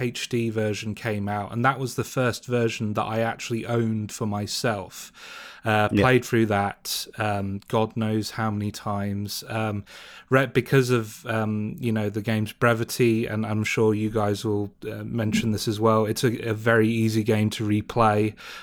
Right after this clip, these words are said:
Speaker 1: over and over and over and over and over again. And I basically,
Speaker 2: Mm.
Speaker 1: you know, if it was possible to break something from overuse, a digital game from
Speaker 2: <laughs>
Speaker 1: overuse,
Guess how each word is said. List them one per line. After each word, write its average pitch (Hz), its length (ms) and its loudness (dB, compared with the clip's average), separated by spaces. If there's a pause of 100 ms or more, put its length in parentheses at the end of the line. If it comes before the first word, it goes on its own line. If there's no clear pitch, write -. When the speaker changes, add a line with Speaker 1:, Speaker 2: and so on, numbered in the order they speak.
Speaker 1:
over 110 340 8
and 104 140 4
over 104 260 4
and 101 100 2
over 101 280 2
and 98 80 2
over 98 260 2
and 98 100 0
over 98 240 2
again. 98 420 0
And 104 200 0
I 107 60 2
basically, 110 800 4
Speaker 2:
Mm. 85 220 -14
Speaker 1:
you 127 140 2
know, 104 240 4
if 117 180 -2
it 131 60 4
was 113 160 2
possible 113 560 0
to - 140 -6
break 107 560 2
something 104 580 0
from 110 240 -2
overuse, 107 800 2
a 104 60 -2
digital 110 480 -2
game 107 220 2
from 113 160 4
Speaker 2:
<laughs> 101 120 6
Speaker 1:
overuse, 107 540 4